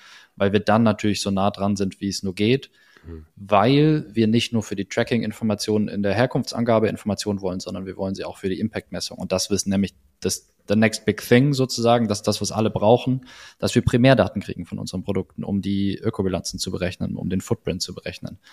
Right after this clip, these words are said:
Speaker 1: ähm, weil wir uns von Modellierungsdaten entfernen wollen. Und deshalb brauchen wir auch da, ähm, ist es nicht nur ein Goodwill der Herkunft oder der Transparenz, sondern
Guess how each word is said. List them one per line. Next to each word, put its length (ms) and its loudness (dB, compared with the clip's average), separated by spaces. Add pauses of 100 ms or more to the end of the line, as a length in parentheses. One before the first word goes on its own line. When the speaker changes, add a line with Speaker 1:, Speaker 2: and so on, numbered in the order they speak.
(400)
Speaker 1:
ähm, 440 0
weil 300 4
wir 260 4
uns 180 -4
von 120 -4
Modellierungsdaten 1080 -2
entfernen 580 -2
wollen. 320 2
Und 340 -6
deshalb 420 0
brauchen 500 2
wir 260 2 (240)
auch 220 0
da, 560 4 (480)
ähm, 240 4
ist 160 -2
es 120 -2
nicht 260 2
nur 140 4
ein 80 0
Goodwill 420 4
der 120 4
Herkunft 480 0
oder 120 -2
der 100 0
Transparenz, 600 -2
sondern 360 -2